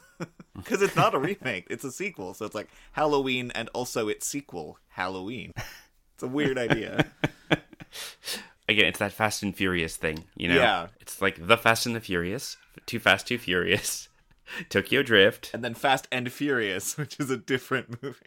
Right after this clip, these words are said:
Speaker 2: And then Fast Five. <laughs> Furious, and then Furious Seven.
Speaker 1: Sometimes the numbers are spelled out, and sometimes they're numerals, and sometimes they're not.
Speaker 2: Oh, it is my favorite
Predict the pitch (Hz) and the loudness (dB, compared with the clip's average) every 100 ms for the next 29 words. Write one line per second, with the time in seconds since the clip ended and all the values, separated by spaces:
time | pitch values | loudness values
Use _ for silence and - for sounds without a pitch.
0 | - - 90 92 - 110 - 143 117 120 | -18 -8 2 4 6 4 4 6 8 8
1 | 165 - _ _ _ _ - - - - | 4 -4 _ _ _ _ -20 -18 -20 -20
2 | - 151 - - - - 143 143 120 - | -6 -6 -4 -18 -18 -6 -4 -4 -6 -8
3 | - - - - - - 107 - 110 95 | -12 -12 -12 -18 -12 -2 -2 2 2 2
4 | - 85 123 139 127 120 110 113 107 95 | 0 0 0 -2 -2 -2 -4 -4 -4 -6
5 | - - 101 95 92 98 117 - 98 101 | -8 -6 -6 -2 -2 -2 -4 -8 -12 -10
6 | 92 98 90 85 80 85 101 101 104 98 | -8 -6 -6 -10 -12 -10 -10 -10 -10 -10
7 | 95 90 90 - 85 82 87 90 95 - | -12 -14 -14 -14 -14 -16 -16 -14 -14 -14
8 | - _ _ _ 101 82 107 107 113 107 | -16 _ _ _ -2 0 0 0 0 2
9 | 113 104 104 | 2 4 0